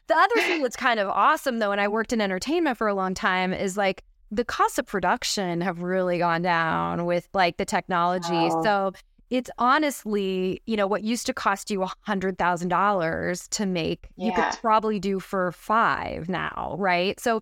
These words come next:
Speaker 2: Cool.
Speaker 1: that's an exciting opportunity, and I love video, so I'm not at all,
Speaker 2: Yeah.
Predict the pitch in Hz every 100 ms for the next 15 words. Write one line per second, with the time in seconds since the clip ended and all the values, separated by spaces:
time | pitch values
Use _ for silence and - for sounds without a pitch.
0 | - 165 156 - - - 196 277 349 370
1 | 339 285 247 233 220 190 196 202 277 302
2 | 226 208 233 170 175 185 175 170 175 185
3 | 220 233 262 208 185 185 190 202 202 -
4 | 190 190 202 202 196 190